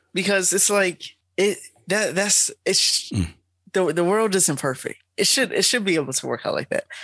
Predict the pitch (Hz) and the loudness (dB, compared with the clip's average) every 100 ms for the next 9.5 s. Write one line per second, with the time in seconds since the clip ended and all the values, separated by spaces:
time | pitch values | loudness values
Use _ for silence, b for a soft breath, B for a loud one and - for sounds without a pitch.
0 | B - 202 190 208 196 127 - - 147 | B -4 -2 0 0 0 -2 -6 -8 -2
1 | 226 220 185 - - - 160 156 - 156 | 0 2 2 0 -2 -2 -2 -2 -4 -2
2 | 165 151 196 196 - 160 151 151 143 151 | -2 0 0 0 -2 -4 -2 0 0 0
3 | 156 143 139 131 - 170 156 151 139 143 | 2 2 0 -2 -2 0 0 0 0 0
4 | 143 139 139 139 127 B B B B 151 | 0 0 0 0 -2 B B B B 0
5 | 147 151 147 139 - - - 180 170 165 | 0 0 0 2 2 2 2 0 2 0
6 | 147 131 - 156 139 - - 165 131 143 | 0 0 0 0 -2 -4 0 0 0 0
7 | - - _ _ _ _ _ _ - 190 | -2 -4 _ _ _ _ _ _ -6 -2
8 | 226 180 - - - 233 208 156 143 143 | -2 -2 -4 -4 -2 0 2 2 2 0
9 | 143 156 135 135 | -2 0 0 0